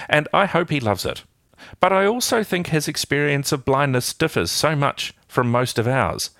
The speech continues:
that I don't know how well he can really represent us. There is more he could say and do, of course, but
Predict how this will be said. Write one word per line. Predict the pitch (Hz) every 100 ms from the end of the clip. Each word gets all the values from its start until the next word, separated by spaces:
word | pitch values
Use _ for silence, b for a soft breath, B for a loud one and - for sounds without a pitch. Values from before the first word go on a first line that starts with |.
| B B B
that | 135 - b b
I | 202
don't | 254 208
know | 139 151 120
how | 135 143
well | 131 131 85
he | 98 120
can | - 120 113
really | 123 131 131 127 -
represent | 127 - 110 196 269
us. | 76 - - _ _ _ _ _ _ _ _ _ _ _ _ _ _ _ _ _ _ _ _ B B B B B
There | 156
is | 151 143
more | 208 196
he | 135
could | 123 120
say | - 95 90 -
and | 110 110
do, | 117 76 -
of | 101
course, | - 123 80 - -
but | 120 175 78